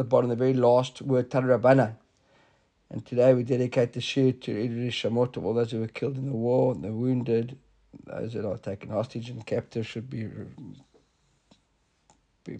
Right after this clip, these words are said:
returned speedily and we should be successful in the war. Okay. Tana Rabbanan, we've got a bright girl says, "Ger Nosei Mamzeret, Ger Nosei," not Geshe, "Ger Nosei Mamzeret." Full stop to Rabbi Yossi. Rabbi Yossi Paskins Alocha.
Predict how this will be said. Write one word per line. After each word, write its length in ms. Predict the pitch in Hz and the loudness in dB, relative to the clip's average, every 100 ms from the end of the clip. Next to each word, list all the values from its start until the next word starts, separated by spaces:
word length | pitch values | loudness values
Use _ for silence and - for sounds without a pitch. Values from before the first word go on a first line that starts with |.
| 135 | -16
returned 400 | _ - 127 113 | _ -8 -8 -8
speedily 560 | - 104 110 131 131 | -12 -10 -8 -6 -6
and 120 | 123 | -8
we 40 | - | -14
should 160 | 113 | -14
be 80 | 123 | -12
successful 560 | 120 - - - - - | -12 -14 -12 -10 -10 -12
in 80 | - | -12
the 80 | |
war. 220 | - - - - | -12 -12 -14 -16
Okay. 280 | 131 - - _ _ _ - - - - - - - _ - | -14 -16 -18 _ _ _ -20 -20 -20 -20 -20 -20 -20 _ 6
Tana 200 | 180 185 | 10 10
Rabbanan, 520 | 180 185 151 135 - | 10 10 8 4 -6
we've 100 | - | 2
got 140 | 156 | 6
a 20 | |
bright 340 | 147 160 160 156 | 8 8 6 4
girl 160 | 180 | 2
says, 180 | 170 170 | 4 0
"Ger 240 | 139 185 220 | 2 4 4
Nosei 420 | 214 202 196 202 | 4 0 2 2
Mamzeret, 720 | 190 151 139 180 175 160 156 - _ _ - | 2 2 6 8 10 8 4 -4 _ _ -6
Ger 340 | - 180 185 196 | 6 12 12 10
Nosei," 460 | 170 160 - 160 | 4 2 4 4
not 180 | 175 151 | 4 0
Geshe, 400 | 147 139 131 - | 4 2 2 -2
"Ger 240 | - 196 208 | 6 6 8
Nosei 540 | 180 160 - 175 - | 4 4 8 8 6
Mamzeret." 500 | 143 143 135 151 135 | 4 4 8 6 6
Full 180 | - 180 | 2 -2
stop 280 | 135 180 - | 6 6 8
to 60 | |
Rabbi 160 | 170 143 | 6 8
Yossi. 160 | 135 - | 6 2
Rabbi 140 | 160 | 2
Yossi 200 | 208 202 | 2 4
Paskins 360 | 208 196 196 180 | 4 4 4 4
Alocha. 480 | 170 180 - 113 | 8 8 6 -2